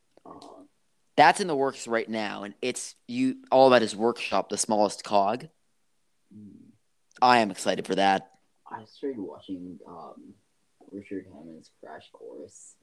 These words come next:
Speaker 2: Oh, yeah. The, they, they had a tank in there, right?
Speaker 1: Yeah, um, an M one A two, I think was it.
Speaker 2: Oh,
Speaker 1: The
Speaker 2: I've heard of
Speaker 1: guns.
Speaker 2: that, yeah.
Speaker 1: Yeah, and all the interesting stuff's in Texas.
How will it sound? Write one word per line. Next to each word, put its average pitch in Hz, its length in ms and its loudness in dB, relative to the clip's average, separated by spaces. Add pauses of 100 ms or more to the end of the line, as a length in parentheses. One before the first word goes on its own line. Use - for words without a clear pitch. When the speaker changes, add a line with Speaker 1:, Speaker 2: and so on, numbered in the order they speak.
(800)
Speaker 2:
Oh, 160 840 4
yeah. 131 460 6
The, 127 160 -4 (200)
they, 170 280 2 (280)
they 135 100 -2
had 120 100 -4
a - 40 -8
tank 147 340 -12
in 185 80 -12
there, 185 140 -14
right? 156 260 -2 (300)
Speaker 1:
Yeah, - 200 -10
um, - 220 -8
an 101 260 -10 (160)
M 120 200 -10
one 92 340 -6
A 92 420 -14 (160)
two, 92 240 -8
I 110 60 -8
think 120 300 -16
was - 180 -18
it. 113 220 -12 (400)
Speaker 2:
Oh, 156 180 4
Speaker 1:
The 135 60 4
Speaker 2:
I've 131 120 -2
heard 160 140 -4
of 160 60 -8
Speaker 1:
guns. 113 80 -8
Speaker 2:
that, 113 380 0
yeah. 123 280 -6 (1700)
Speaker 1:
Yeah, 95 260 -10 (300)
and - 220 -14
all - 120 -14
the 220 140 -10
interesting 110 520 -12
stuff's - 300 -20
in 71 160 -12 (140)
Texas. - 440 -20